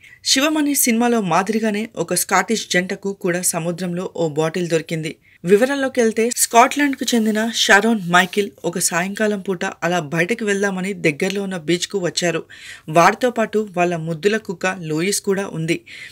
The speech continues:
బీచ్లో అలా నడుస్తూ ముచ్చట్లు చెప్పుకుంటూ వాళ్ళిద్దరూ వెళ్తుండగా ఒక్కసారి లూయిస్ ఆగింది. దానికి కొంచెం దూరంలో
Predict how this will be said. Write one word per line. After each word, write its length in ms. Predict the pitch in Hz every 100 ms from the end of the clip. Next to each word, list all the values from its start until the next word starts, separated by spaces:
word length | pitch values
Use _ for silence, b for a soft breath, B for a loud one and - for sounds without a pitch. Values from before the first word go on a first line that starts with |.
| B 151
బీచ్లో 500 | 160 190 226 240 -
అలా 180 | 180 214
నడుస్తూ 540 | 220 214 202 - 220 - _
ముచ్చట్లు 420 | 208 240 240 254 233
చెప్పుకుంటూ 720 | 214 190 185 202 185 208 220 B B B 160
వాళ్ళిద్దరూ 460 | 180 180 170 208
వెళ్తుండగా 720 | 202 196 190 220 202 185 196 233 -
ఒక్కసారి 480 | 170 190 190 196 180
లూయిస్ 420 | 160 175 190 185 -
ఆగింది. 440 | 151 160 165 165 - _ _ _ -
దానికి 300 | 180 180 180
కొంచెం 400 | 175 175 196 175
దూరంలో 440 | 180 196 196 180